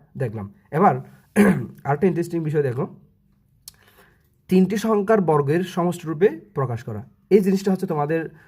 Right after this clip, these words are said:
অষ্টম শ্রেণীতে নাও আসতে পারে, তবে কিছু জিনিস জেনে রাখা আমাদের ভালো।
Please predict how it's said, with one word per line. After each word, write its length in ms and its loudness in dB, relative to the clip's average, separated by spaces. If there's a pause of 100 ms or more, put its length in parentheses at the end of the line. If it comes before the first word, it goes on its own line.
(140)
অষ্টম 320 -2
শ্রেণীতে 320 -4
নাও 180 0
আসতে 260 -2
পারে, 200 0 (300)
তবে 280 2 (120)
কিছু 200 -6
জিনিস 240 2
জেনে 220 2
রাখা 160 -6
আমাদের 280 0 (260)
ভালো। 260 -2